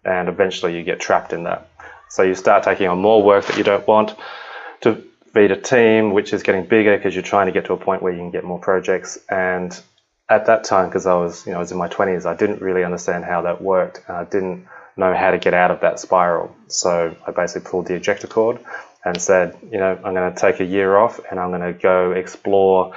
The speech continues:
what architecture is to a lot of different people and to see who's doing it, um, in the best possible way."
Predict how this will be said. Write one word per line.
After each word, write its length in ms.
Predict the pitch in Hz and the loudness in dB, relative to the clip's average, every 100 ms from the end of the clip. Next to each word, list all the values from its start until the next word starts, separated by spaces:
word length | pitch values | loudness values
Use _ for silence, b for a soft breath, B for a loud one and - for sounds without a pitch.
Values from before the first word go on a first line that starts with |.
| B B B B | B B B B
what 180 | 107 104 | 2 4
architecture 600 | 101 98 107 98 - 95 | 4 0 0 0 2 2
is 80 | 92 | 2
to 120 | 92 | 0
a 20 | 92 | 2
lot 140 | 92 | 2
of 60 | 85 | 0
different 280 | - 90 | -6 -6
people 300 | 90 92 92 | -2 -4 -2
and 100 | 90 | -6
to 60 | 87 | -4
see 220 | 104 92 | -2 -2
who's 320 | 87 95 87 | -2 -4 -4
doing 380 | - 95 90 90 | -6 -2 -2 -2
it, 220 | 87 87 - - | -4 -8 -12 -8
um, 480 | 90 87 85 85 - | -6 -4 -6 -10 -12
in 100 | 90 | -10
the 60 | |
best 280 | 87 87 - | -2 -4 -2
possible 320 | 90 - 82 | -6 -4 -8
way." 180 | 85 87 | -6 -8